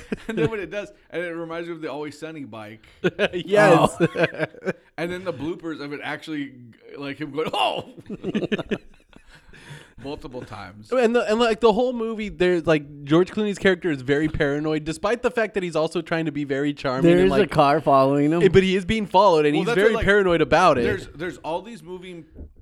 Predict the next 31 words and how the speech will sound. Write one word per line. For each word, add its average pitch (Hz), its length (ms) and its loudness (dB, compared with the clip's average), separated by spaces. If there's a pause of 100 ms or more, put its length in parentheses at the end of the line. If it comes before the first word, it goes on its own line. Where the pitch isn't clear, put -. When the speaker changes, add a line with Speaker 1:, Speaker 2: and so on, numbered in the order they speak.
(140)
Speaker 1:
parts, 151 640 -10 (640)
and 151 240 -12
they 156 140 -8
all 160 160 -6
somehow 165 380 -10
fit - 320 -16
together, 123 560 -12
but, 120 340 -14 (220)
but 127 160 -14
they, 123 180 -14 (300)
they 127 160 -10
really 139 400 -10 (100)
aren't. 131 320 -12
Like, 160 100 -6
Speaker 3:
Yeah. 131 260 -4
Is 135 100 -10
Speaker 2:
that 156 100 -4
Speaker 1:
because 165 140 -6
everyone 208 400 -8
wants 196 200 -12
to 180 60 -12
believe, 160 460 -10 (400)
like, 131 440 -12 (160)
Speaker 3:
It's 147 200 -8
more 139 240 0
than 147 100 0
what 143 160 -4
it 127 60 -4
Speaker 1:
like, 123 100 -4
Speaker 3:
is. 127 160 -4
Speaker 1:
it's, - 100 -12